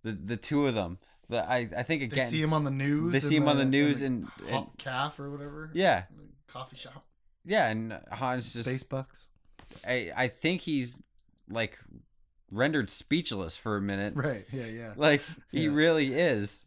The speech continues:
Speaker 2: Well,
Speaker 1: And
Speaker 2: just like in the first book when he had to pull over.
Speaker 1: Yeah, <laughs>
Speaker 2: <laughs>
Speaker 1: exactly.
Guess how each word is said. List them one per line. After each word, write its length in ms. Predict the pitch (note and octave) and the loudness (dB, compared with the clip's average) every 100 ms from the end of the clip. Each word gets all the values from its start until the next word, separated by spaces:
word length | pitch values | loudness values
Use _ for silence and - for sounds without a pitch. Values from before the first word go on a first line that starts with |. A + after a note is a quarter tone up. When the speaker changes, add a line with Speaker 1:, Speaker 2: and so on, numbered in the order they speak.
| - | 0
Speaker 2:
Well, 120 | F#3 E3+ | 6 6
Speaker 1:
And 80 | |
Speaker 2:
just 160 | C#3+ D#3+ | 4 0
like 140 | E3 | 0
in 80 | D#3 | 0
the 60 | C#3 | -2
first 300 | - C3+ C#3 | -2 0 0
book 180 | C#3+ D3 | 0 -2
when 100 | B2+ | -2
he 60 | |
had 100 | B2+ | -4
to 60 | A2 | -4
pull 340 | F#2+ - A#2 | -6 -4 -2
over. 420 | A2+ A#2+ C3+ D3+ - _ - | -2 -4 -4 -6 -8 _ -4
Speaker 1:
Yeah, 380 | F#3 B3+ D3+ F#2 - | 6 8 8 2 -4
<laughs> 80 | C#4+ | -10
Speaker 2:
<laughs> 120 | - | 0
Speaker 1:
exactly. 960 | G3+ D3+ G#3+ F#3+ - A#3 C#3 F#3 A2 | 0 2 0 -2 2 2 2 0 0